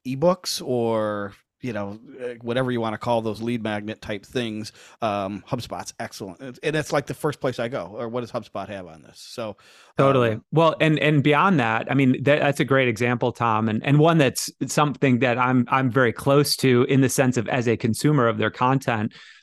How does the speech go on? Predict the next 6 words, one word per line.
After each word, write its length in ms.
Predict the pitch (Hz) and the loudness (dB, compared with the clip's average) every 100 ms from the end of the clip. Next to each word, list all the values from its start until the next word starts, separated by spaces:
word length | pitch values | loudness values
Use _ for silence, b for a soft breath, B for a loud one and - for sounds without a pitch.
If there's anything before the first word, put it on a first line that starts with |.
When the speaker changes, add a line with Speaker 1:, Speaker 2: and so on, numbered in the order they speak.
| B | B
Speaker 2:
Um, 260 | 131 120 123 | -2 0 0
they, 540 | 117 135 135 135 127 b b _ - | 2 2 4 4 2 b b _ -4
uh, 320 | 131 123 117 | 0 2 0
for 180 | - 156 | 0 2
example, 640 | 135 127 123 127 123 117 - b b _ - | 2 2 0 2 2 0 -4 b b _ -4
um, 400 | 120 110 101 | -2 -2 -4